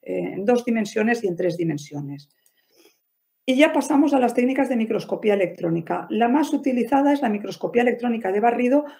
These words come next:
porque prácticamente no requiere preparación de muestras. Puede ser un corte limpio con microtomo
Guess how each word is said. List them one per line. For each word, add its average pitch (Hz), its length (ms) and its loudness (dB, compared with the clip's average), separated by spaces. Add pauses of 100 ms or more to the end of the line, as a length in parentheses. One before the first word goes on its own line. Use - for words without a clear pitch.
(140)
porque 262 280 2
prácticamente 247 680 0
no 233 120 4
requiere 226 400 4
preparación 196 580 -2
de 190 60 -6
muestras. 151 500 -6 (240)
Puede 233 220 2
ser 220 260 0
un 220 140 0
corte 226 320 0
limpio 277 420 2
con 226 160 -2
microtomo 262 720 0